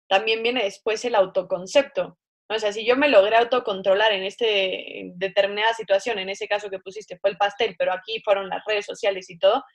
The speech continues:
mi autoconcepto también va cambiando, ¿no? Entonces, ese paso que, que lo defines así y luego cómo evoluciona también hacia la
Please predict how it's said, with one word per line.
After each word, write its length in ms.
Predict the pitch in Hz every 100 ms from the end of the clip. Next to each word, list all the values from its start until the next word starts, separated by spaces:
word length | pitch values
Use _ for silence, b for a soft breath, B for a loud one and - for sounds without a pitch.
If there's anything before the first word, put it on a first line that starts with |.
| _ -
mi 60 |
autoconcepto 880 | 214 208 208 214 208 247 - 262 294
también 320 | 233 202 220 226
va 100 | 220
cambiando, 520 | 190 196 196 185 - _ _ _ _
¿no? 60 | 208
Entonces, 360 | 220 208 233 -
ese 260 | 240 294 294
paso 460 | 277 269 277 254 294 - _ _
que, 420 | - 220 196 190 190
que 100 | 202
lo 80 | 196
defines 400 | 196 247 240 247
así 200 | 196 247
y 80 | 233
luego 220 | 233 233
cómo 180 | 247 240
evoluciona 560 | 240 208 185 220 220 226
también 300 | 190 196 196
hacia 240 | - 196
la 300 | 180 175 170